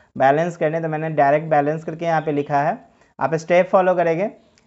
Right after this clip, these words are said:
ठीक है ना। मैंने पहले एजीवीआर gives एजी प्लस बी आर टू कर दिया, फिर मैंने एजी को बैलेंस कर लिया दो से मल्टीप्लाई करके, उस तरह सोडियम को हाइड-, वाटर से रिएक्ट करके सोडियम हाइड्रोक्साइड बनाया और इसे भी hit and trial मेथड से मैंने बैलेंस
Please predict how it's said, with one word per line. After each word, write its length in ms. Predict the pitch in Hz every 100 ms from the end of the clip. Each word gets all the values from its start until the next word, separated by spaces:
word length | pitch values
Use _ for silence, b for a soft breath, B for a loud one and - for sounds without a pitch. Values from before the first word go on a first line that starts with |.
| _
ठीक 100 | -
है 60 | 170
ना। 60 | 170
मैंने 200 | 151 156
पहले 320 | 160 156 175
एजीवीआर 640 | 170 156 170 175 175 175
gives 440 | 165 170 165 -
एजी 300 | - 151 151
प्लस 200 | 170 175
बी 140 | 165 160
आर 140 | 160
टू 140 | 165 170
कर 140 | 156
दिया, 220 | 147 160
फिर 120 | 165
मैंने 280 | 156 147 151
एजी 140 | 143 151
को 100 | 160
बैलेंस 340 | 151 147 156
कर 120 | 160
लिया 180 | 151 160
दो 100 | 143
से 120 | 139
मल्टीप्लाई 440 | 143 135 131 131 127
करके, 320 | 131 131 185 b b b -
उस 80 | 160
तरह 180 | 196
सोडियम 400 | 196 190 175 190
को 220 | 196 202 208
हाइड-, 680 | - 156 160 165 - -
वाटर 400 | 147 147 147 175
से 120 | 185
रिएक्ट 300 | 185 175 175
करके 220 | 175 170 175
सोडियम 300 | 165 160 170
हाइड्रोक्साइड 520 | 170 165 160 160 156
बनाया 320 | 147 139 147
और 120 | 139
इसे 180 | 135 156
भी 200 | 156 151
hit 100 | 147
and 120 | 151
trial 200 | 151 147
मेथड 240 | 143 135 131
से 140 | 131
मैंने 180 | 151 131
बैलेंस 520 | 127 123 160 254 -